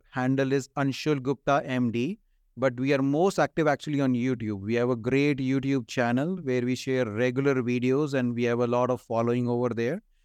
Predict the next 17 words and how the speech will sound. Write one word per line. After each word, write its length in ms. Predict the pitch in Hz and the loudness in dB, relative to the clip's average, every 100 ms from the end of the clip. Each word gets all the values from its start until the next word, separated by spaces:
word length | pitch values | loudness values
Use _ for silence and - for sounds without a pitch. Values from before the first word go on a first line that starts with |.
| _ _ _ | _ _ _
So 120 | - | -6
a 40 | 127 | 2
lot 160 | 143 | 4
of 80 | 175 | 4
new 240 | 160 160 160 | 4 4 4
videos 420 | 160 156 160 - | 4 4 0 -2
keep 160 | - - | -16 -4
coming 320 | 151 139 143 | 0 2 4
up 160 | 139 143 | 2 0
about 420 | 127 120 123 127 - - | 0 2 2 0 -10 -4
Hashimoto's 640 | 127 123 135 127 131 123 | -4 0 0 2 0 2
and 160 | 120 | 0
thyroid 480 | 117 117 120 123 127 | 2 0 2 0 0
and 160 | 123 110 | -2 -2
health 240 | 117 117 | -2 0
in 160 | 131 113 | 0 0
general. 500 | 98 107 104 135 | -2 -2 -2 -2